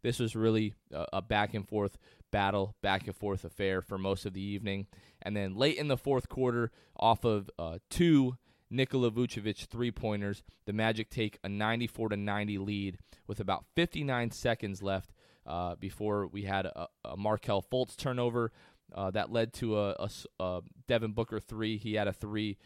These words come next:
uh, right before, uh, that series also. So two straight threes from Devin Booker puts the Suns up by two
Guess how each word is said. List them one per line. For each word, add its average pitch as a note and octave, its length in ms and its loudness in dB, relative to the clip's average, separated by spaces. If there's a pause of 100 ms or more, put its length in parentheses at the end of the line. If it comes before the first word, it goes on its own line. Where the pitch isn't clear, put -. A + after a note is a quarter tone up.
(180)
uh, E2+ 240 -6
right A2 200 2
before, A2 600 2 (100)
uh, F2 240 -6
that G2 280 0 (100)
series G2 540 -2
also. G#2+ 480 2 (260)
So G2 260 -2 (140)
two F3+ 180 2
straight D3+ 300 0
threes D3 220 0
from A#2 180 -4
Devin A#2 260 2
Booker A#2 360 -2 (300)
puts - 260 2
the A2+ 120 0
Suns A#2 400 2
up A2 160 2 (100)
by F#2+ 220 2
two A#2 500 2